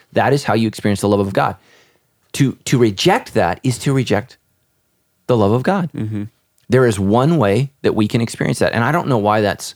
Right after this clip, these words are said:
Speaker 1: so hard for Christians, but so here's, let's back it up. This is why all of our D P listeners, you don't share Jesus. You don't talk about Jesus because you just assume God loves everybody and there's nothing we really need to do.
Speaker 2: Mm-hmm.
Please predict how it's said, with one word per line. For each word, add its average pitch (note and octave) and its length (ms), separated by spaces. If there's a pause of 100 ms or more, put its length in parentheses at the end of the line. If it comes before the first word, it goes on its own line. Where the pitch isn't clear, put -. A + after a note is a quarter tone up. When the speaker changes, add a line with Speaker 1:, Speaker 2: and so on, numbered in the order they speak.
(540)
Speaker 1:
so C3 200
hard B2+ 180
for - 60
Christians, D#3+ 280
but - 140
so A#2 140
here's, F3 340
let's B2+ 220
back C3+ 260
it - 60
up. C2 180 (260)
This B2+ 240
is E3 140
why A2+ 300
all A2+ 200
of A2+ 60
our A2 60
D C3+ 160
P D#3 120 (140)
listeners, G2+ 420
you A#2 80
don't C3 160
share A#2+ 240
Jesus. A2 400
You A2 80
don't B2 140
talk - 220
about F2+ 180
Jesus A2+ 300
because G2 260
you C3 80
just - 160
assume A#2 280
God G#2+ 200
loves D#3 160
everybody G2 400 (240)
and A2+ 500
there's A#2 160
nothing B2 280
we A#2 100
really A#2 240
need A#2 120
to A2 100
do. C3+ 180 (640)
Speaker 2:
Mm-hmm. G#2+ 300